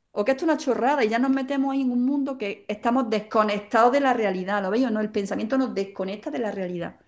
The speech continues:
Y la realidad es que yo me estoy sintiendo agobiada, abrumada, porque necesitaría que alguien me enseñara o porque,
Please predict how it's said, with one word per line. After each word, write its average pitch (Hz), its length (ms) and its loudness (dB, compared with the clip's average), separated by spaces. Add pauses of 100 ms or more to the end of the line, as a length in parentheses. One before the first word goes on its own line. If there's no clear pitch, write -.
(420)
Y 220 100 4
la 202 100 8
realidad 202 320 4
es 269 60 0
que 226 120 -2
yo 226 80 -2
me 262 80 2
estoy 262 140 -2
sintiendo 277 380 0
agobiada, 262 420 0
abrumada, 247 640 -2 (640)
porque 214 340 4
necesitaría 208 1040 -2 (400)
que 196 100 0
alguien 220 260 2
me 226 80 -2
enseñara 226 800 2
o 208 80 -2
porque, 175 500 -6